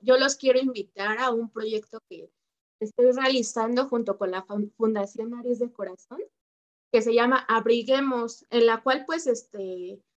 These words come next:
va a haber donaciones, este, de cobijas, cobertores, chamarras, bufandas, guantes, gorros. Estos pueden ser nuevos o que estén en, en buen estado.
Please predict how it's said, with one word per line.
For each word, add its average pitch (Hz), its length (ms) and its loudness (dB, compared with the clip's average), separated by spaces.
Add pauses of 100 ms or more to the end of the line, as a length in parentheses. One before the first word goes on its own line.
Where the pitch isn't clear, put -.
(280)
va 254 60 2
a 254 40 4
haber 277 180 4
donaciones, 233 800 0
este, 190 320 -10
de 202 160 -2
cobijas, 262 680 0
cobertores, 247 840 0
chamarras, 233 840 -2
bufandas, 233 800 -4
guantes, 247 640 2
gorros. 254 520 0 (360)
Estos 277 260 -4
pueden 311 300 4
ser 294 240 4
nuevos 294 760 4
o 226 400 4
que 247 100 2
estén 269 300 -4
en, 262 460 -2
en 226 160 -2
buen 247 220 2
estado. 269 680 -4